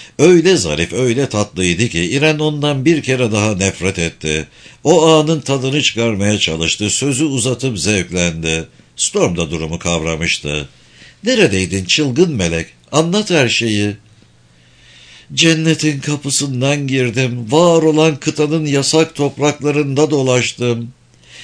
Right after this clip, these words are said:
İren'in gülümseme ifadesi keskinleşti.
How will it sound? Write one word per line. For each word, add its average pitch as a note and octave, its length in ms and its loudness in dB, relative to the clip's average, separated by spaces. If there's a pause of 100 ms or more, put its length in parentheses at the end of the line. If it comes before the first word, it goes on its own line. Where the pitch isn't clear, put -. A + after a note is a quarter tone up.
(140)
İren'in F2+ 460 2
gülümseme A#2+ 600 0
ifadesi C3 520 -2
keskinleşti. F#2 1120 0